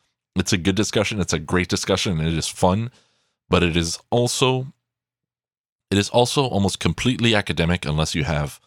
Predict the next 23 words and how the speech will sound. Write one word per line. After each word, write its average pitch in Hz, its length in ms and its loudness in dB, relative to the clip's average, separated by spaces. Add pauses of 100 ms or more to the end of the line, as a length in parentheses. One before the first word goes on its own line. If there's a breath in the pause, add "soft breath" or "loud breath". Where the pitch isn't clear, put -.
(500)
I - 40 -4
mean, 76 140 -2
hundreds 110 400 0
of 82 120 -2
dollars 82 440 2
and, 78 160 -2
and 78 240 -2
many 98 200 2
of 80 100 0
hours 82 300 0
to 78 100 -8
go 80 180 -2
shoot - 360 -4
test - 200 0
charts, - 400 -6
right? 76 300 -6
So, 80 300 -6 (720)
you 117 100 2
know, 87 60 2
moving 139 320 4
on 87 160 4
from 73 180 -4
there, 71 280 -8